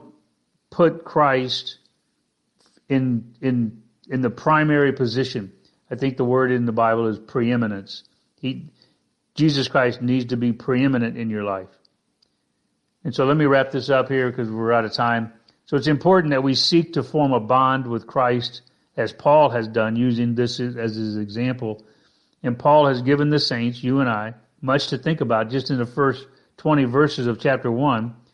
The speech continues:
as we purpose to further the gospel. And so it's my prayer that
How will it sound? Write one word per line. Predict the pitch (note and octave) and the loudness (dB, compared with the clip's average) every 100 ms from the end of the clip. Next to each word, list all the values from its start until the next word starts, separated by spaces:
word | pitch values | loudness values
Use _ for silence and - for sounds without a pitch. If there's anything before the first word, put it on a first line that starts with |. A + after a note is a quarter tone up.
| _ _ | _ _
as | C3+ A#2+ | -2 0
we | B2 | 2
purpose | A#2+ D#3 D3+ C#3+ B2 | 0 2 2 0 -4
to | C3+ | -6
further | A#2+ C#3 B2 A#2 | -2 0 0 0
the | A2+ | -2
gospel. | A2 G#2+ - G#2 - _ _ _ _ _ _ _ | -2 -4 -6 -20 -20 _ _ _ _ _ _ _
And | D3+ | 0
so | C#3 | 2
it's | C3+ | 2
my | C#3 C3+ | 2 0
prayer | - D3 C#3 | 2 2 4
that | B2 B2 | 2 -4